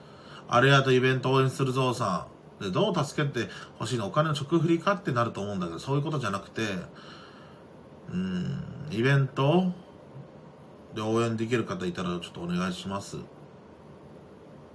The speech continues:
はい。ただ、あの、ラストチャンスあるんだよね。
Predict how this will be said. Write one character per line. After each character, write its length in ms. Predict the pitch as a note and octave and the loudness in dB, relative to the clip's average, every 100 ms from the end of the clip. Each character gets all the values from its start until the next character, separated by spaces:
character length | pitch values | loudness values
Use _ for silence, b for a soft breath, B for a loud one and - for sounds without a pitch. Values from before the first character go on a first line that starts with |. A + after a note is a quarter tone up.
| - - - | -20 -20 -12
は 280 | F#2 D#2+ C#2+ - - - - - - - - - - B B B B B - | -8 -8 -8 -14 -20 -20 -20 -20 -20 -20 -20 -20 -20 B B B B B 0
い。 20 | |
た 100 | F3 | 4
だ、 320 | E3 D3+ B2+ | 8 8 6
あ 40 | B2 | 4
の、 340 | A#2+ A2+ F#2+ - | 2 0 -6 -4
ラ 140 | C#3+ D3+ | 0 0
ス 80 | |
ト 120 | - G3+ | 0 0
チ 120 | A#3+ | 4
ャ 100 | A3+ | 4
ン 40 | |
ス 80 | F3 | 6
あ 60 | C3+ | 4
る 120 | A2+ | 4
ん 80 | F#2 | 0
だ 60 | |
よ 120 | E2+ | -2
ね。 240 | F#2+ D3+ | 0 -2